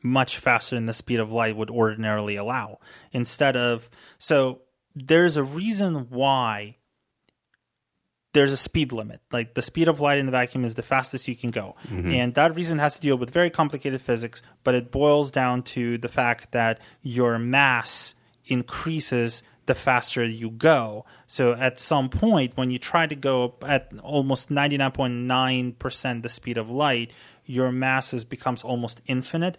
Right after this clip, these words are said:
Speaker 1: So to hit that, that light speed would take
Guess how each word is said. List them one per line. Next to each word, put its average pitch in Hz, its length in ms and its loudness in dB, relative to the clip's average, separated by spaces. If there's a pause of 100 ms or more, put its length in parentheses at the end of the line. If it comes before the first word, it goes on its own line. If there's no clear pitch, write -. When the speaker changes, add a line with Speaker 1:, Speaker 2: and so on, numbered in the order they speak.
(160)
Speaker 1:
So - 180 -12
to - 120 -14
hit - 440 -2
that, 131 240 2 (260)
that 127 300 0 (160)
light 131 420 0
speed 190 500 -6
would 135 160 0
take - 360 -6